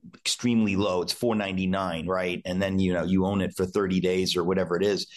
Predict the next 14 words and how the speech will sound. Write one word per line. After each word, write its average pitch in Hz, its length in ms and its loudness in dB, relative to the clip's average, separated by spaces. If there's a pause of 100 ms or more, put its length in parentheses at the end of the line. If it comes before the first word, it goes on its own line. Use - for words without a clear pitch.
(320)
So - 120 0
you 240 140 2
can 113 180 0
watch 107 360 0
it, 104 220 0
you 107 120 0
can 101 140 -2
share 107 340 2
it 104 100 -4
with 95 220 -2
friends, 104 500 0
and, 95 400 0
and, 95 400 0 (440)
but 127 320 -2